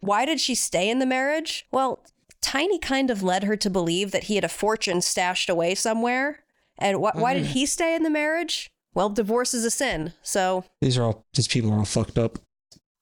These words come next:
Speaker 1: Yup.
Speaker 2: <laughs>
Speaker 1: Yeah, no kidding.
Speaker 2: <laughs> This is, what the fuck?
Speaker 1: At one point, like, <laughs> Miss Jan, as he would call every single woman he met, like, Miss whatever their name is.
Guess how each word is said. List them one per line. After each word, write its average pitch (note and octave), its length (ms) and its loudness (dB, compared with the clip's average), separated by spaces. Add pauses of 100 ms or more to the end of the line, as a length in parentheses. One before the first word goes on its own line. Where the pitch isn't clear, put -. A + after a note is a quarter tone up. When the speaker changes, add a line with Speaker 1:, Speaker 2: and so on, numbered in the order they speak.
(260)
Speaker 1:
Yup. A3+ 320 0
Speaker 2:
<laughs> - 960 -2 (420)
Speaker 1:
Yeah, F#3 380 0
no F3+ 80 2
kidding. B3 800 0
Speaker 2:
<laughs> D#4+ 540 0 (720)
This C#4 200 2
is, - 20 2
what D#4 380 0
the C#4 100 2
fuck? - 460 -2 (160)
Speaker 1:
At A3 120 2
one C#4 160 0
point, F#4 260 0
like, B3 320 -2 (320)
<laughs> - 300 -20
Miss A3 340 2
Jan, G3 460 0
as G3+ 280 -2
he B3+ 140 0
would B3+ 100 2
call B3+ 240 2
every G#3+ 180 0
single G#3+ 260 0
woman F#3+ 200 0
he F#3+ 140 0
met, F3 260 0
like, E3+ 140 0
Miss - 580 -2
whatever F3+ 340 0
their F3+ 120 0
name F3+ 200 0
is. F#3 200 -2